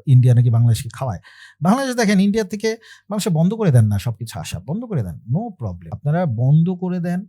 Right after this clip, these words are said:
দেখেন, গরু আসা বন্ধ করে দিচ্ছে বাংলাদেশে, গরু এখন উৎপাদনে বা, আহ, লালন পালনে কিন্তু স্বয়ংসম্পূর্ণ আমাদের, এ, বাংলাদেশে কিন্তু প্রচুর পরিমাণে গরু এখন, কারণ বাংলাদেশের মানুষ মুসলিম, এরা গরু খায়।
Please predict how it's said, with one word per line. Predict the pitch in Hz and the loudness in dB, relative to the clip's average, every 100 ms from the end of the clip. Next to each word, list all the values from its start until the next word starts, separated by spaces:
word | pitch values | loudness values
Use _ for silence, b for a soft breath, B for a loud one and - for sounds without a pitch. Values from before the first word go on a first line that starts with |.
| _ | _
দেখেন, | 156 190 175 120 | -6 0 2 2
গরু | 156 190 | 2 2
আসা | 202 185 | 0 0
বন্ধ | 196 170 175 | 0 0 0
করে | 175 190 | -2 -4
দিচ্ছে | 170 - | -4 -4
বাংলাদেশে, | 160 147 156 147 | -2 0 0 0
গরু | 117 143 151 156 156 _ | 2 4 4 2 0 _
এখন | 117 123 160 | -8 0 0
উৎপাদনে | 147 151 143 143 147 - b b b - | 2 0 0 2 0 -6 b b b -2
বা, | 120 117 113 | 2 2 0
আহ, | - 123 | -4 -2
লালন | 123 131 147 | 2 4 4
পালনে | 139 127 135 | 4 2 0
কিন্তু | 240 - 247 | -2 -8 -12
স্বয়ংসম্পূর্ণ | - 165 160 160 147 135 147 220 - _ _ | -4 0 2 2 0 -2 -4 -6 -10 _ _
আমাদের, | 123 123 123 127 | 0 2 4 2
এ, | - 127 120 120 | -2 -2 0 0
বাংলাদেশে | 117 110 117 120 113 - | -2 0 2 2 0 -4
কিন্তু | 165 277 | -6 -8
প্রচুর | - 147 151 120 | -8 -6 -2 -2
পরিমাণে | 123 123 196 320 b b b | 0 0 -2 -6 b b b
গরু | 160 302 311 | -8 -6 -4
এখন, | 247 214 208 | -4 -2 -4
কারণ | 202 247 220 | -2 -4 -2
বাংলাদেশের | 214 220 - | -2 -4 -4
মানুষ | 202 196 185 | -4 -2 -2
মুসলিম, | 202 190 180 156 | -2 -2 -4 -2
এরা | 147 | -2
গরু | 139 123 143 | 0 0 0
খায়। | 139 123 | 0 -2